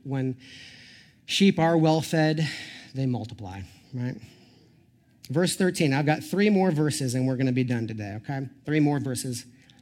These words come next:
I'm pushing it, I know. Do I have three more verses, guys?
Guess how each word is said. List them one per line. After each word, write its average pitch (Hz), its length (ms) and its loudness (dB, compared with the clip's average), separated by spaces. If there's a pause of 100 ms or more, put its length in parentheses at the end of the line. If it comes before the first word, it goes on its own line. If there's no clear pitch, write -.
(140)
I'm 139 140 0
pushing 127 400 -2
it, 120 120 -8
I 123 120 -4
know. 110 320 -4 (580)
Do 151 100 2
I 151 60 4
have 160 200 4
three 180 180 2
more 175 180 2
verses, 175 460 -2
guys? 180 420 -4